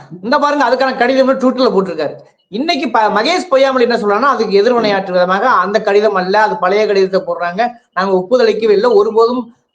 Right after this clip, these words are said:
அ, புதிய கல்விகளை ஏற்க முடியாது, தமிழ்நாடு, தமிழ்நாட்டு கல்விகள் தான் வந்து சி-, சிறப்பா இருக்குது, தேசிய கல்விக் கொள்கை சீர்குலைக்குது" அப்படின்ற வார்த்தையை இப்ப வச்சிருக்காரு. இந்த கடிதம், அவங்க ஒரு கடிதத்தை போடுறது, இவங்க ஒரு கடிதத்தை போடுறது சரியா? அதை எப்படி புரிஞ்சுக்கிறது?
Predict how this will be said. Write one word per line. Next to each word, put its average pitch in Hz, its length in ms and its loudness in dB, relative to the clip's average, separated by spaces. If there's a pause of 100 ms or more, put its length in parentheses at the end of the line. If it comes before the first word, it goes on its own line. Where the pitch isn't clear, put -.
அ, 170 220 0
புதிய 254 220 0
கல்விகளை 208 300 0
ஏற்க 240 260 2
முடியாது, 196 800 0 (100)
தமிழ்நாடு, 254 460 0
தமிழ்நாட்டு 254 380 0
கல்விகள் 220 460 2
தான் 240 360 -2
வந்து 208 260 -6
சி-, - 160 -8
சிறப்பா 233 460 0
இருக்குது, 180 460 -2 (440)
தேசிய 320 360 0
கல்விக் 262 220 2
கொள்கை 247 420 2
சீர்குலைக்குது" 254 500 0
அப்படின்ற 214 360 0
வார்த்தையை 208 420 -2
இப்ப 240 220 -2
வச்சிருக்காரு. 226 400 0 (280)
இந்த 196 220 -6
கடிதம், 277 720 -2
அவங்க 254 260 0
ஒரு 240 80 0
கடிதத்தை 240 340 2
போடுறது, 226 140 2
இவங்க 226 200 0
ஒரு 214 140 2
கடிதத்தை 220 320 2
போடுறது 208 220 -2
சரியா? 208 580 0
அதை 202 160 2
எப்படி 214 160 0
புரிஞ்சுக்கிறது? 160 320 -4